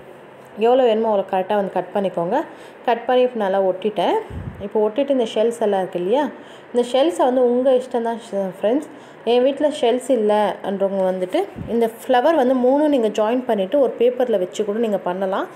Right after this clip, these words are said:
இல்ல இதுலயே நான் காமிக்கிறேன் எப்படி வைக்கிறதுன்னு சொல்லிட்டு கூட அங்கங்க flowers வைக்கும்போது நான் உங்களுக்கு காமிக்கிறேன் friends.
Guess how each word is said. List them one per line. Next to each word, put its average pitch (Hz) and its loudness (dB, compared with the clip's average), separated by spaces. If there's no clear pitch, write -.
இல்ல 269 4
இதுலயே 247 2
நான் 226 0
காமிக்கிறேன் 220 -2
எப்படி 202 0
வைக்கிறதுன்னு 196 -4
சொல்லிட்டு 180 -4
கூட 311 2
அங்கங்க 214 -2
flowers 226 2
வைக்கும்போது 202 -2
நான் 185 0
உங்களுக்கு 175 -2
காமிக்கிறேன் 185 -2
friends. 302 0